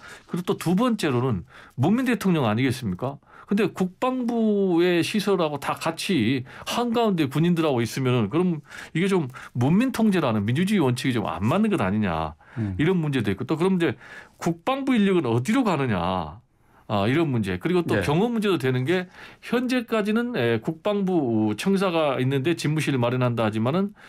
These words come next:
Speaker 1: 지금 관저 같은 경우는 한남동 공간으로 가야 되거든요.
Speaker 2: 네.
Speaker 1: 그럼 왔다 갔다 하게 되면은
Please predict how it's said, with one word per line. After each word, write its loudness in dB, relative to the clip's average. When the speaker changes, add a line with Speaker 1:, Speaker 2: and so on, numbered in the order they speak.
Speaker 1:
지금 0
관저 0
같은 -2
경우는 2
한남동 0
공간으로 0
가야 0
되거든요. -2
Speaker 2:
네. 0
Speaker 1:
그럼 2
왔다 -2
갔다 -2
하게 -2
되면은 -2